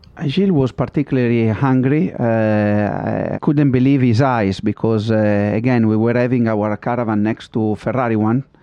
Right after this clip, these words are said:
And, uh, after the race, uh, I was there with my family, with my father, and, uh, he came into our caravan to sit and to hide. And my father said, "Gilles, where aren't you sus-, supposed to be on the podium?" And he said, "I don't wanna go."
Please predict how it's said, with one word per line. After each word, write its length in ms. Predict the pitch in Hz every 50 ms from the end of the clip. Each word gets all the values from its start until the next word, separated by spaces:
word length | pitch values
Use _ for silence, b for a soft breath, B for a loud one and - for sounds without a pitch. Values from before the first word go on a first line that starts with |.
| B B B B B B B B B B _
And, 260 | - 117 117 113 110 117
uh, 680 | 113 110 110 107 107 107 107 104 104 104 104 104 101 -
after 340 | 127 - - - - 135
the 180 | 120 120 120 117
race, 400 | 120 117 120 135 143 - - -
uh, 760 | 151 139 131 120 110 107 107 101 101 98 95 95 90 87 104
I 120 | 107 117 113
was 320 | 110 113 117 113 104 117
there 240 | 123 123 123 120 117
with 200 | 110 107 98 110
my 180 | 107 101 104
family, 560 | 101 - - 113 113 110 113 110 110 107 98 98
with 200 | 104 110 101 107
my 140 | 107 107
father, 500 | - - 135 117 107 98 117 120 135 185 190 190
and, 240 | 143 120 113 110 107
uh, 100 | 113 110
he 200 | 104 92 135 123
came 260 | - - 135 131 127
into 320 | 120 113 - 127 113 110
our 220 | 113 117 110 113 120
caravan 480 | - - 127 117 117 123 131 143 147
to 100 | - 135
sit 260 | 117 - - 131 - 131
and 120 | 117 104
to 100 | 107 107
hide. 440 | 104 135 139 127 104 95 92 - _ b b b b b b b b b b b b b b b b -
And 120 | 127 113 120
my 100 | 123 123
father 340 | - - 143 151 147 175 156
said, 260 | - - 123 107 104
"Gilles, 200 | - 160 139 117
where 320 | 110 120 131 131 135 131
aren't 320 | 120 127 135 151 156 156 139
you 140 | 139 131
sus-, 220 | 110 - 127 113 - - -
supposed 480 | - - 147 127 - - 160 156 - -
to 80 | 131
be 140 | 107 117 110
on 100 | 107 104
the 80 | 104 104
podium?" 540 | - - 113 107 101 92 98 95 95 90 - b b b b b b b b b b _
And 120 | 131 117 117
he 60 | 117
said, 200 | - - 123 113
"I 80 | 117
don't 180 | 120 135 143 147
wanna 220 | 135 120 113 113
go." 240 | 113 135 123 104 95